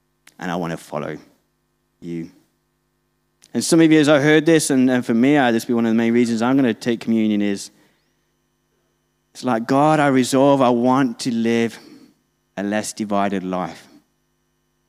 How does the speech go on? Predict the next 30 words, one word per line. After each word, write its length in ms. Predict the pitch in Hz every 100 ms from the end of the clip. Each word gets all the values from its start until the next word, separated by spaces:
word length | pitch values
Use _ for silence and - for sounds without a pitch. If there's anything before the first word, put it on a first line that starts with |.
| _ _ -
I 100 | 90
need 200 | 90 87
your 80 | 82
help." 320 | 90 87 - _ _ _ _ _ _ _ _ _ _ _ _ _ _ _ _ _ _ _ _ -
And 120 | 104
the 60 | 107
strength 520 | - 131 120 110 -
and 100 | 107
the 60 | 107
power 420 | - 110 110 104
and 80 | 98
the 60 |
resurrection 600 | 101 98 98 92 98 95
life 380 | 92 95 92 - _ _ _
comes 300 | - 104 98
through 220 | - 90 90
what 180 | 85
we 380 | 90 90 87 - _ _ _ _ _ _ -
are 60 |
gonna 220 | 82 85
celebrate. 600 | 80 82 82 80 80 - _ _ _ _ _ _ _ _ _ _ _
So 120 | - 139
I'm 100 | 175
gonna 160 | 185
pray, 420 | 180 - 120 120
and 120 | 120 127
then 140 | 135
I'd 140 | 135
encourage 540 | 143 139 156 160 147 -
you 220 | 147